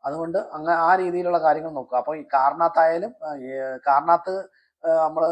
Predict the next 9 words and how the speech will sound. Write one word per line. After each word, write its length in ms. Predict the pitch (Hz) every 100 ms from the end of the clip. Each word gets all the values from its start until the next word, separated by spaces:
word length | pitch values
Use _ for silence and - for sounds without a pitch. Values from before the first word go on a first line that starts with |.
| 170 156 - 156 -
ചെയ്യേണ്ട 240 | - 156 156
കാര്യം 300 | 151 151 156
ഗ്യാസ് 240 | 147 139 160
ലീക്ക് 140 | 156
അടിക്കുമ്പോഴുള്ള 480 | 151 151 151 151 147
കാര്യമാണ് 360 | 143 143 143 143
ഞാൻ 80 |
പറഞ്ഞത്. 300 | 139 135 147 - _ _ _
ആ, 80 | -